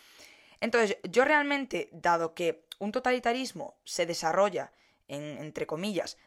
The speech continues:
dentro de un sistema de partidos y es un partido el que centraliza toda la ideología de un Estado,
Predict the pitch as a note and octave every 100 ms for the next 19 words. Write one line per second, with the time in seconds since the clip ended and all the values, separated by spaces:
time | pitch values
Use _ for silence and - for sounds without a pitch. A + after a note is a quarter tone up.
0 | _ F#3+ G3 G#2+ D#3 E3 F3 F#3 F3+ F3
1 | E3 E3 A3 G3 D3+ - - F3 F3 -
2 | G#3+ G3+ F#3+ F#3 A3 E3+ C3+ - D3+ D3+
3 | D#3+ E3+ E3+ E3+ E3+ E3+ F3 E3 F3 F3
4 | F3+ F3 - A3+ G#3+